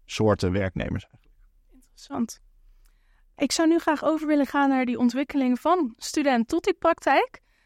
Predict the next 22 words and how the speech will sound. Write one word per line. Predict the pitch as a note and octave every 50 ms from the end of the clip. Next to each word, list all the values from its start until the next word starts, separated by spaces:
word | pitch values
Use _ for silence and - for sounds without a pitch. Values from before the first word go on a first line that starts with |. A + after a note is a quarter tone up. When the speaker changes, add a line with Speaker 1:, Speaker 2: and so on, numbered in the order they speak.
| _ _ _ _
Speaker 2:
Ja, | - C4+
wat | D#4 G4 -
zijn | - G4 C#4 -
enkele | _ D#4 F4+ G#4 - - F4 D#4 B3+
belangrijke | C#4 C#4 C#4+ D#4 F4 F#4 F4 E4 D4+ D4+ - - C#4+
lessen | C4+ C#4+ - - C#4+ A#3
die | C4 B3+
je | B3 A#3
hebt | A3+ A#3 - -
geleerd | - B3+ A#3 A#3+ A3+ A3+ A#3 -
in | A#3 A3+
de | A3
praktijk | - - A3 A3 - - A#3 G#3+ A3 A3 -
als | G#3+ -
het | A3+ - -
gaat | - A3 G#3 G#3 G#3+ -
om | - - G#3
het | G#3 - -
toepassen | - C#4+ B3+ - - A3+ A#3 - - A3+
van | - - G#3+ G#3+ G#3
je | G3+ G3+
juridische, | G3+ G#3 G3 G#3+ G#3+ G3+ G3+ G3+ - - - G#3+ G3 G3 F#3 F#3+ G3+